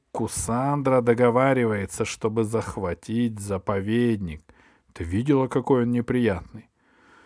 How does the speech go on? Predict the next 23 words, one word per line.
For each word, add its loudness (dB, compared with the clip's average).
«Кусандра 4
мне 4
не 6
очень 2
понравился», — 0
сказала 0
Алиса. -2
«Он 0
грубо 2
обращается 0
с -6
драконом». -4
«Вот -2
именно», — 0
сказал -6
гном. -6
«Но -2
это -4
не 0
самый 0
главный 2
его 2
недостаток». -2